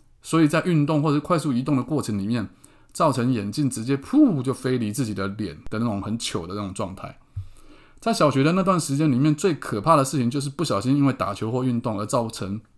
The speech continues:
镜片破裂，甚至是镜框断裂。这时候你就只能选择暂时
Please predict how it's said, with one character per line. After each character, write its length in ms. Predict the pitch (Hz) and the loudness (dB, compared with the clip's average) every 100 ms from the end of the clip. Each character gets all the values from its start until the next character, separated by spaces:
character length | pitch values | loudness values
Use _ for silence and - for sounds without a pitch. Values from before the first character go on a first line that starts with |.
| _ | _
镜 260 | - 156 104 | -4 -2 -2
片 300 | - 117 95 | -2 -2 -4
破 300 | - 113 98 | -4 -4 -2
裂， 240 | 110 - - _ _ - _ - _ _ _ | -4 -8 -14 _ _ -20 _ -20 _ _ _
甚 240 | - 185 160 | -4 0 2
至 140 | 156 | 0
是 220 | 143 151 - - | 0 0 -2 -4
镜 240 | 190 120 | 0 0
框 320 | 107 120 120 | 0 -2 -2
断 300 | 120 113 92 | 0 -2 0
裂。 220 | 98 95 - _ - _ _ _ - | -4 -6 -14 _ -20 _ _ _ -6
这 100 | 180 | -2
时 100 | 160 | 2
候 80 | 160 | 2
你 160 | 104 | 2
就 120 | 123 | 2
只 120 | 147 107 | 0 0
能 160 | 107 | -2
选 300 | 110 - 92 | -4 -6 -6
择 160 | 92 104 | -6 -6
暂 280 | - 143 113 | 0 2 0
时 300 | - 101 | -4 -8